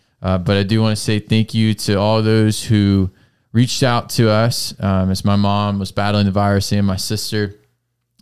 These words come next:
Thank you for all the prayers, the encouragement. Uh, we're just, uh, overwhelmed with gratitude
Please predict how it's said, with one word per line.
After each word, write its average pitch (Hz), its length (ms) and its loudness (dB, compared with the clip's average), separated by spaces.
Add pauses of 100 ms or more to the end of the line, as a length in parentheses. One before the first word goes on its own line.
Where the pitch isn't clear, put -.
(160)
Thank 107 180 0
you 98 60 -4
for 101 160 -4
all 104 180 0
the 92 60 -4
prayers, 98 720 -2
the 95 140 -8
encouragement. 120 760 0 (500)
Uh, 90 360 -4
we're 107 200 0
just, 104 380 -6
uh, 92 240 -2
overwhelmed 104 760 -2
with 98 260 -6
gratitude 98 840 -2